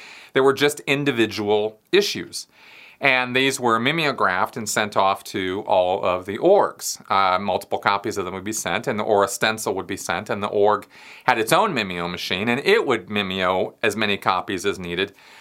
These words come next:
locally. And, uh, so this whole R,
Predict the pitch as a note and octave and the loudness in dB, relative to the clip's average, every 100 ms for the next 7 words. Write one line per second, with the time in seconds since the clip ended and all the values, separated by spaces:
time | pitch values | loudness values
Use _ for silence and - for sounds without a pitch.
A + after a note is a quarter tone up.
0 | - C3+ D#3+ E3+ F#2 D2 - _ _ G#2+ | -14 2 2 2 -4 -4 -8 _ _ 0
1 | G#2 G2+ G2+ F#2 F2+ - B2+ A2+ - C#3+ | 2 2 2 4 2 0 0 0 2 2
2 | C3 - B2 B2+ B2 B2 | 4 4 4 6 6 2